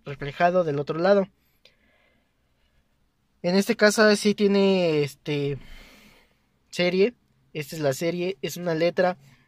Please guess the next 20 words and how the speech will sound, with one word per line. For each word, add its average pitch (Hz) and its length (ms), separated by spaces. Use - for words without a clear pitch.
al 151 100
principio 170 640
o 156 80
al 143 100
final 165 400
del 151 140
número 151 260
de 147 80
factura, 180 440
ese 170 120
lo 151 120
vamos 156 220
a 160 40
ocupar. 190 360
Pero 190 200
ahorita 170 280
pasamos 156 500
a 143 40
esa 135 180
parte. - 380